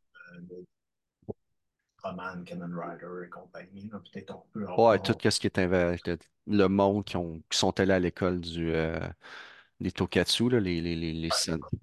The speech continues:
Speaker 2: les Super Sentai.
Speaker 1: Ça, ça, peut-être, c'est peut-être un peu plus ce qui se rapproche le plus des blockbusters américains.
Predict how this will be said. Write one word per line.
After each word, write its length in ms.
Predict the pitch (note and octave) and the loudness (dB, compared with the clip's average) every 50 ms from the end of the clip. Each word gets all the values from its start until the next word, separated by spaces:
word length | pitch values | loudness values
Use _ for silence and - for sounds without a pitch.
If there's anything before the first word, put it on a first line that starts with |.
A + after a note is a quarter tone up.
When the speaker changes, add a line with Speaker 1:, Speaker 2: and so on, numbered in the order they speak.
| - | -6
Speaker 2:
les 100 | - F#2+ | -6 -4
Super 360 | - - - - - G2 F#2 | -4 -4 -4 -2 2 2 2
Sentai. 680 | - - F#2 F2+ F2 - F#2 F2+ F2+ F2+ F#2 F#2 F2+ - - | 4 4 2 2 2 4 4 4 6 6 4 2 0 -2 -6
Speaker 1:
Ça, 80 | F#2+ - - | -10 -10 -8
ça, 180 | - - B2+ - | -2 0 0 0
peut-être, 260 | - - B2+ A#2 A#2+ | 2 2 2 2 2
c'est 220 | - - A#2 A2 G#2 | 0 0 0 0 0
peut-être 280 | - - A#2+ G#2+ A2 | -2 -4 -4 -2 -2
un 80 | A2 G#2 | -2 -4
peu 200 | G2 - G#2+ F2 | -2 -4 -6 -6
plus 260 | - - - G#2 G2+ | -6 -6 -6 -4 -4
ce 120 | G2+ - | -4 -8
qui 140 | - - - | -10 -12 -12
se 100 | - - G#2+ | -10 -4 -4
rapproche 400 | G2+ G2+ - G#2+ A2 G#2 - - | -4 -2 -2 -4 -6 -6 -4 -4
le 140 | G#2+ G2 - | -6 -6 -6
plus 360 | - G2 G#2+ G#2+ G2+ G2 G2 | -6 -6 -6 -6 -6 -8 -10
des 220 | - G#2 G2 G2 F2+ | -10 -10 -10 -10 -10
blockbusters 720 | F2+ G2 F#2+ F#2 F2+ F2+ F#2 F2+ F2+ - - - F#2+ F#2 F2+ | -10 -10 -10 -10 -10 -12 -12 -12 -12 -12 -12 -12 -12 -12 -10
américains. 500 | F2+ F2 F2+ F2+ F#2 F2 - - F#2 | -10 -12 -12 -12 -16 -20 -20 -20 -20